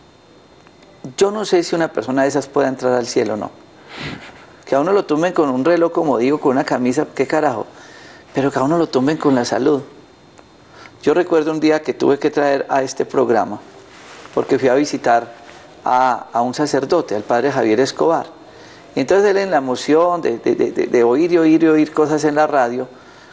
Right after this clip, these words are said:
compró una superprogresión, un paquete de la salud, una cosa grandísima. Entonces eso era ginkgo, era omega, era melatonina, era, mm, ginseng,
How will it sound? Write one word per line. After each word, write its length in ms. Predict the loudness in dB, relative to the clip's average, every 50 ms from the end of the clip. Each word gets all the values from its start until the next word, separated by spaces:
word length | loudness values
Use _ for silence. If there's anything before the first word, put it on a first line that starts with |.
| -6
compró 340 | -4 -4 -4 -2 0 0 0
una 140 | 2 2 0
superprogresión, 800 | -2 -2 -2 -2 -2 -2 0 0 2 2 2 2 2 0 0 0 -2
un 80 | -4
paquete 480 | -4 -4 -4 -2 0 0 0 0 0 0
de 80 | 0
la 100 | 0 0
salud, 240 | -2 -2 0 2 2
una 220 | 2 4 2 2 0
cosa 240 | 0 0 0 0
grandísima. 640 | 0 0 -2 -4 -4 -2 0 0 0 0 -2 -4 -4
Entonces 340 | -2 0 0 2 0 0 -2 -8 -16 -18 -14 -6
eso 220 | -4 -2 0 0 0
era 280 | 0 0 0 -2 -4 -8
ginkgo, 600 | -6 -2 -2 -2 -2 -2 -4 -2 -2 -2 -2 -2 -6 -18 -18 -8 -2
era 260 | 0 2 2 4 2
omega, 720 | 2 0 -2 -2 0 0 0 0 0 -2 -2 -2 -2 -4 -8 -16 -20 -10 -2
era 260 | 0 2 2 2 2
melatonina, 1120 | 2 0 0 2 0 0 0 0 -2 -2 -2 0 -2 0 0 0 2 2 2 0 0 -4 -8 -18 -20 -18 -8 -2
era, 540 | 0 2 2 2 2 2 2 2 2 2 0
mm, 180 | -2 -6 -12 -16 -20 -20 -20 -20 -14 -10 -10 -6
ginseng, 840 | -2 0 0 0 0 -2 -2 -2 0 2 0 0 0 -2 -4 -6 -6